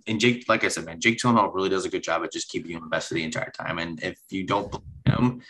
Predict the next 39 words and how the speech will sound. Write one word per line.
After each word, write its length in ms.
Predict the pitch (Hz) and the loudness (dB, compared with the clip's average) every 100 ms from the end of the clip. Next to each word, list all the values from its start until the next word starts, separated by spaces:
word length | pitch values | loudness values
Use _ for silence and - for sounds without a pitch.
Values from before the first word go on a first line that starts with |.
| - - | -12 -4
the 60 | |
movie 180 | 101 104 | 0 2
doesn't 300 | 95 92 85 | 2 2 0
work. 340 | 87 - - - | 0 -2 -6 -10
And 400 | 90 92 92 - - - - | -6 -4 -4 -6 -20 -12 2
I 80 | 117 | 8
know 360 | 147 165 135 - | 10 10 8 4
Duncan 420 | 131 147 170 131 | 4 6 8 8
Jones 420 | 107 101 127 143 | 8 6 8 8
is, 140 | 120 104 | 6 2
like, 160 | 95 | -2
not 320 | 95 104 113 - _ _ 95 | 2 4 4 2 _ _ -12
a 60 | |
big, 420 | 90 95 107 95 | -4 0 0 0
I 80 | 95 | -2
mean, 320 | 95 92 90 - | -2 -4 -6 -2
he's, 580 | 110 101 - - - - | 0 0 0 -4 -8 -8
he 240 | - 101 | 2 6
is 300 | 104 101 - | 8 8 4
the 100 | 92 | -2
son 480 | - 92 90 87 85 | 0 2 2 0 0
of 360 | 87 82 80 - _ _ _ _ _ - | 2 2 2 -2 _ _ _ _ _ -8
David 260 | - 78 73 | -2 -2 0
Bowie, 340 | 87 78 80 - - - _ - | -2 -2 -6 -10 -20 -20 _ 4
but 180 | 110 95 | 4 6
he 140 | 139 120 | 4 8
did 520 | 131 131 123 110 - _ _ _ | 10 12 10 8 -2 _ _ _
Moon, 520 | 110 110 107 104 117 | 0 4 4 4 2
which 180 | 107 98 | 0 0
I 60 | 95 | 0
know 160 | 101 | 0
you 320 | 92 92 120 107 | 0 4 4 6
fucking 340 | 92 - 73 | 2 -2 -4
loved. 480 | 82 92 78 78 - _ _ _ _ 95 | 0 2 2 -2 -10 _ _ _ _ -2
And 180 | 92 | 2
that's, 320 | 90 117 - - | 2 2 0 -4
and 160 | 87 | -4
that's 460 | 85 101 - - 87 | -2 -2 -4 -12 -10
a 140 | 78 | -10